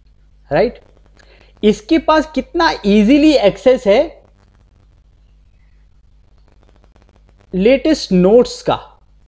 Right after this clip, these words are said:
कहीं पर भी लेटेस्ट नोट मिल रहा होगा वो ले सकता है, है ना?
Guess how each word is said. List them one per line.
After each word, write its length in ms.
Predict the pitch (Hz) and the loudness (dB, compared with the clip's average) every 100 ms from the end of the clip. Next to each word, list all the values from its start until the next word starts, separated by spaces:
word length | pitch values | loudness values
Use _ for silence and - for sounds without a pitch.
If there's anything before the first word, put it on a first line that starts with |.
| _ _ _ _ _ _ _ | _ _ _ _ _ _ _
कहीं 260 | - 185 247 | -2 0 0
पर 140 | 254 | 0
भी 120 | 233 240 | -2 0
लेटेस्ट 380 | 220 226 226 | 0 2 -2
नोट 180 | 226 220 | 0 -2
मिल 200 | 202 208 | -2 0
रहा 120 | 208 | 2
होगा 160 | 196 196 | 2 2
वो 160 | 196 185 | 0 2
ले 200 | 165 185 | 2 2
सकता 320 | 180 165 175 | -2 0 0
है, 400 | 170 170 165 _ _ _ _ _ _ - | 0 -4 -8 _ _ _ _ _ _ -6
है 80 | 175 | -2
ना? 180 | 262 | -2